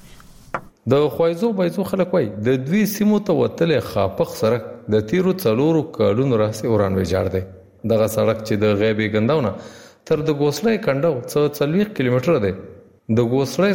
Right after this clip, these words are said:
Speaker 2: سره نږدې په ځینو سیمو کې آباد شوی. دغه سړک د محمد نه تر جلال آباد رسېدلی، چې ورباندې تیر وختونو کې د پولې پورې یا دې غاړې ته کاروبار هم کېده، خو په دوه زره لسم کې دغه لاره بنده شوې ده. د خوایزو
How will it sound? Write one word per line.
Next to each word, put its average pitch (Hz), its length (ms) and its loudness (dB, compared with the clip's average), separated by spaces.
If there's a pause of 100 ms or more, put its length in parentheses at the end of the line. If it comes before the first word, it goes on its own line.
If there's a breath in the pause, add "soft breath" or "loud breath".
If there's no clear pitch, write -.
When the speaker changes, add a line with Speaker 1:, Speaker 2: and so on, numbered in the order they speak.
Speaker 2:
سره 120 240 2
نږدې 107 280 2 (100)
په 120 60 2 (100)
ځینو 143 260 2
سیمو 156 180 0
کې 151 180 0
آباد 104 260 2
شوی. 95 180 0 (720)
دغه 113 180 4
سړک 110 300 0
د 110 100 2
محمد 113 320 2
نه 113 240 4
تر 107 220 0
جلال 113 260 4
آباد 165 300 2
رسېدلی، 104 380 0 (420 loud breath)
چې - 120 -2
ورباندې 156 340 2 (100)
تیر 220 220 2
وختونو 208 280 0
کې 180 160 0
د 127 40 4 (120)
پولې 180 200 2 (120)
پورې 170 280 4 (680)
یا 165 100 4 (140)
دې 151 180 2
غاړې 113 240 2
ته 107 40 0 (100)
کاروبار 127 420 2
هم 175 140 0
کېده، 98 180 0 (340 loud breath)
خو 135 220 0
په 143 180 2
دوه 175 200 2
زره 160 240 2
لسم 160 200 0
کې 147 160 0
دغه 147 200 2
لاره 139 240 2
بنده 104 260 0
شوې 104 240 2
ده. 104 60 0 (560)
د 113 120 2
خوایزو 120 320 2